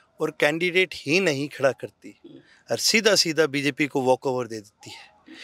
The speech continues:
इसके क्या मायने निकाले जाए? आप बताइए, आप खुद समझ रहे हैं। अब ये कहते हैं कि हमें तो वोट नहीं मिल रहे थे।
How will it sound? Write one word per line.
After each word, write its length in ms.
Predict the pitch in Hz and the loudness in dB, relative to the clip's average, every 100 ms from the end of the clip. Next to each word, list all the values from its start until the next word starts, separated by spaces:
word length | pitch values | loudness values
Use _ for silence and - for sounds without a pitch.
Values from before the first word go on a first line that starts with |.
| - - | -16 0
इसके 240 | 147 214 | 2 2
क्या 200 | 196 220 | 2 2
मायने 320 | 240 160 117 110 | 4 0 -2 -8
निकाले 360 | - 110 107 | -10 -10 -10
जाए? 160 | 117 107 - _ - | -14 -14 -16 _ 2
आप 140 | 135 | 2
बताइए, 380 | 113 110 101 101 - - _ _ _ - _ - - - - - - - - | 2 -6 -8 -10 -18 -20 _ _ _ -20 _ -20 -20 -20 -20 -20 -20 -20 2
आप 180 | 139 123 | 2 4
खुद 160 | - 185 | 4 4
समझ 300 | 202 220 220 | 4 4 4
रहे 160 | 226 | 4
हैं। 200 | 190 302 - _ _ _ - - - - - - - | 2 2 -4 _ _ _ -16 -12 -10 -12 -14 -18 2
अब 160 | 156 170 | 4 6
ये 140 | 208 | 4
कहते 360 | 220 233 - 247 | 4 0 4 4
हैं 120 | 247 | 6
कि 100 | 247 | 4
हमें 240 | 233 196 220 | 4 4 2
तो 140 | 240 | 2
वोट 220 | 247 269 - | 4 2 2
नहीं 120 | 247 | 0
मिल 120 | 220 | 0
रहे 140 | 202 185 | -2 -6
थे। 160 | 135 | -10